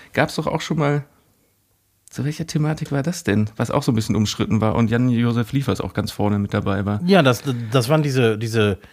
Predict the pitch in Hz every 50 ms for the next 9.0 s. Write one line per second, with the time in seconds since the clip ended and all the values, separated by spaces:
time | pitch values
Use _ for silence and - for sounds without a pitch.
0 | - - 143 127 120 131 160 208 214 196 123 85 85 98 - - 107 92 90 120
1 | 185 - - _ _ _ - - - - - - - - - _ _ _ _ _
2 | _ _ _ _ _ _ _ _ - 113 113 123 120 - - 120 117 113 113 113
3 | 113 - 160 165 190 - - 110 98 80 85 90 85 - 90 82 80 - - _
4 | _ _ _ _ _ _ _ _ _ _ _ _ _ _ _ _ _ _ _ _
5 | _ _ - - 104 98 95 95 95 95 92 87 82 78 _ _ - 151 156 139
6 | 123 123 113 - 160 - 165 135 135 131 139 131 - 127 120 123 123 120 117 117
7 | - 123 120 110 - - 160 143 113 98 98 - - - - 107 - - - -
8 | 104 101 98 104 104 - - - - 110 104 - - 104 104 104 104 110 147 185